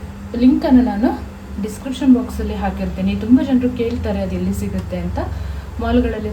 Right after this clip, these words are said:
ಸಿಗುತ್ತೆ, ಇಲ್ಲ ಆನ್‌ಲೈನಲ್ಲಿ ಬೈ ಮಾಡ್ಬೋದು. ಇದು ಒಂದು ಸ್ಪೂನಷ್ಟು ಹಾಕೊಳ್ಳೋಣ, ಜಾಸ್ತಿ ಬೇಡ.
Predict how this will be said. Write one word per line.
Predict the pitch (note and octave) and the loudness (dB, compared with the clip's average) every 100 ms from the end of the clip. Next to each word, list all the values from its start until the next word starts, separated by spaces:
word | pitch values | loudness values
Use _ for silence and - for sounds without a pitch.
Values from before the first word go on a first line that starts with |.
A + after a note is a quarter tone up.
| - | -6
ಸಿಗುತ್ತೆ, | G#3 G#3+ F4+ | -4 -6 -6
ಇಲ್ಲ | F4 B3 G3+ | -2 -2 -2
ಆನ್‌ಲೈನಲ್ಲಿ | G3 G3 F#3+ F#3 F#3+ G4 - - G3 | -2 0 -2 -2 -2 -4 -6 -6 -4
ಬೈ | F3 | -2
ಮಾಡ್ಬೋದು. | E3 D#3 D3+ D#3 D3+ - - - - - - - - - - - - - - - | -4 -6 -6 -8 -6 -8 -10 -10 -10 -10 -10 -10 -10 -10 -10 -8 -8 -8 -8 -2
ಇದು | B3 C4 A3 | 0 0 4
ಒಂದು | B3 E4 D#4+ - - | 6 6 0 -8 -8
ಸ್ಪೂನಷ್ಟು | B3 A3 G3 - F4 | -4 -4 -4 -8 -10
ಹಾಕೊಳ್ಳೋಣ, | A3+ F#3 F3+ E3 D#3+ D3 - F#3+ | -6 -4 -2 -4 -4 -6 -6 -4
ಜಾಸ್ತಿ | G#3 - G3+ | -4 -4 -6
ಬೇಡ. | F3+ | -4